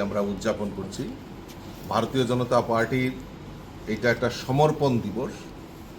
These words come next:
হিসাবেও আমরা পালন করি। এবং আমরা, আপনারা জানেন যে ইতিমধ্যে আমাদের কেন্দ্রীয় নেতৃত্ব আমাদের গত সতেরো সেপ্টেম্বর থেকে দোসরা অক্টোবর পর্যন্ত আমরা সেবা পাক্ষিকের আমরা ঘোষণা করেছি এবং বিভিন্ন সামাজিক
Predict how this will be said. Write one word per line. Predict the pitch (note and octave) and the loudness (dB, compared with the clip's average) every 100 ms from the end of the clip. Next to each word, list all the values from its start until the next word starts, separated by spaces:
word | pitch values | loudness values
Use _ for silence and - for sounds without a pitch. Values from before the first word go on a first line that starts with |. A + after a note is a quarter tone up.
| - | -8
হিসাবেও | A2 C3 B2 A#2 G#2 | 0 4 6 6 4
আমরা | G#2+ A2 F#2+ F#2 - A#2 | 2 2 0 -4 0 2
পালন | A2+ A2 G#2 | 4 2 0
করি। | G#2 C3+ - - - - - - - A2 | -2 -2 -6 -12 -14 -14 -12 -12 -6 0
এবং | C3 C#3 | 4 6
আমরা, | C3 C#3+ C3 C3 | 6 4 4 2
আপনারা | C#3 C#3+ B2 | 4 4 4
জানেন | C3 D3+ D3+ | 2 2 0
যে | C#3 | 0
ইতিমধ্যে | C3+ C3 C3 C3+ C3+ A2+ | 2 2 4 6 6 6
আমাদের | A2+ A#2+ A2+ | 2 0 0
কেন্দ্রীয় | C3+ C3 D3 C#3+ | 0 2 4 4
নেতৃত্ব | C3+ C3+ B2+ C#3 D3 - - - - - - - - - - - | 4 0 0 0 0 -4 -10 -12 -12 -14 -14 -14 -14 -14 -4 2
আমাদের | A#2+ B2 B2+ B2 - | 6 6 6 4 0
গত | B2 B2+ - | 0 0 -2
সতেরো | B2 D#3 E3 D#3 | 2 4 4 2
সেপ্টেম্বর | C#3 D3+ C#3+ C#3 C3 | 2 2 2 2 0
থেকে | A#2 A#2 | -2 -2
দোসরা | A#2+ C#3+ C#3+ C3 | 0 4 6 4
অক্টোবর | - B2+ A2 G2+ | 2 0 0 -2
পর্যন্ত | G2+ F2+ F#2+ F2+ G2 - - - - - - - - A#2 | -4 -6 -6 -6 -6 -8 -10 -14 -14 -14 -14 -14 -4 0
আমরা | A#2+ C3+ B2+ - | 4 6 4 4
সেবা | C#3+ D#3 D3+ | 6 8 8
পাক্ষিকের | C3 A#2+ - C3+ C#3+ C#3 | 6 2 -2 0 2 2
আমরা | B2 A#2 G2+ | 2 0 -2
ঘোষণা | - A2+ A2+ | -4 -4 -2
করেছি | A#2 A#2 - F#3 | -4 -6 -6 -4
এবং | A#2 A#2 G2+ | -2 -2 0
বিভিন্ন | A2 C3+ D#3 E3 D3+ | -2 -2 -2 -2 0
সামাজিক | C3+ C#3 C3 | 4 4 2